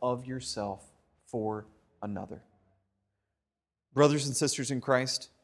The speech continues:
what's one of the ways then that we have been called to love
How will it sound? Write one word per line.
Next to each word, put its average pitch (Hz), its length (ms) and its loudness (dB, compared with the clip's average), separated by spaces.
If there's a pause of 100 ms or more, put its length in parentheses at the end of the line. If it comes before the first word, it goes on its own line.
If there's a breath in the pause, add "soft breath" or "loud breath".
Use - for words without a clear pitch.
(1700)
what's 139 320 0
one 139 200 0
of 156 60 -2
the 143 80 -2
ways 131 460 0
then 110 240 -4
that - 120 -10
we 135 200 -4
have 131 160 -6
been 120 180 -4
called 123 520 -2 (240)
to - 120 -8
love 120 380 -2